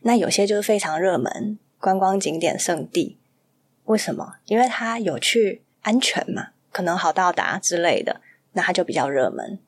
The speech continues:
那近几年正念就很像这样子的小岛，冥想上千上万种，有的不知道安卡有没有听过像乱语冥想啊，或者有一些是要念咒语的啊，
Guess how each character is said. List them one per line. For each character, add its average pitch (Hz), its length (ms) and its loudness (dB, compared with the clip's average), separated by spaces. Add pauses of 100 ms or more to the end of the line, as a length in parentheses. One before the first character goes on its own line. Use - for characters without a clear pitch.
(280)
那 254 100 2
近 302 340 4
几 151 180 -4
年 143 220 -4
正 202 280 2
念 196 180 0
就 175 100 0
很 - 180 -6
像 165 220 0
这 - 120 -2
样 147 140 0
子 - 120 -10
的 - 100 0
小 - 280 -2
岛， - 300 -8 (800)
冥 226 240 4
想 196 360 -2
上 208 320 2
千 190 240 0
上 190 180 2
万 165 260 2
种， - 280 -6 (500)
有 165 220 0
的 139 520 2 (360)
不 - 80 -6
知 185 80 -2
道 185 300 4
安 180 160 -4
卡 160 220 -6
有 147 100 -2
没 170 100 -4
有 170 80 0
听 175 180 -8
过 170 140 -4
像 175 340 -6
乱 220 300 2
语 139 220 -6
冥 143 280 -6
想 - 280 -4
啊， 180 420 -6 (400)
或 208 80 2
者 185 160 -2
有 165 180 -4
一 175 80 -4
些 196 220 0
是 196 140 -2
要 196 100 2
念 196 260 0
咒 202 320 2
语 135 200 -8
的 147 160 -4
啊， 160 340 -8